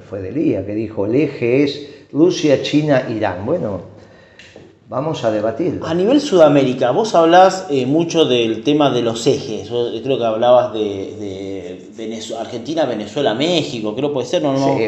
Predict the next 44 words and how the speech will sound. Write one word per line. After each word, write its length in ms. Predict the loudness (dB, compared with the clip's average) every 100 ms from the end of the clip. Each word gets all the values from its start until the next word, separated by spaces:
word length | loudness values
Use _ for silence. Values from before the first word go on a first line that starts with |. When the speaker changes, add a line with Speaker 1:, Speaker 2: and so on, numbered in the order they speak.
| 4
Speaker 1:
ese 320 | 4 4 -2
sería, 680 | 4 6 8 10 8 6 -2 -12 -20 -18 -16
eso 220 | -8 0
es 60 |
lo 80 | 0
muy 220 | 2 0
interesante 720 | -2 2 2 2 2 2 2 -2
porque 280 | -2 0 2
hay 140 | 2
una 240 | 2 0
modificación 1400 | 0 -2 -2 -4 -4 -4 -4 -6 -6 0 2 2 -4 -12 -20 _ _ _ _ _ _
en 240 | -12 -8 -6
el 220 | -6 -6
patrón 1300 | -6 -6 -4 2 4 4 2 0 -2 -2 -4 -4 -2
de 160 | -2 -2
pensamiento 1200 | -2 -6 -6 -6 -4 -2 -2 -2 -4 -4 -4 -2
de 160 | -2
amlo, 500 | -2 -4 -6 -8 -8
muy 380 | -6 -4 -4 -4
interesante 680 | -6 -6 -8 -6 -8 -6 -8
en 80 | -6
la 80 | -4
última 480 | -4 -6 -6 -6
reunión 720 | -6 -8 -6 -6 -6 -8 -10 -12
que 120 | -10
hubo 360 | -6 -2 -2
del 180 | -4 -10
Club 220 | -8 -4
de 60 | -2
los 180 | -4 -6
Amigos, 400 | -4 -4 -4 -4
creo 180 | -2 -2
que 60 |
lo 100 | -4
llaman 320 | -4 -4 -4 -8
así, 240 | -6 -6
que 120 | -6
son 240 | -6 -6 -6
los 100 | -6
tres 160 | -6
presidentes, 680 | -4 -6 -4 -4 -4 -8 -10
el 180 | -12 -10
canadiense, 800 | -10 -6 -6 -4 -6 -4 -6 -6
bueno, 140 | -14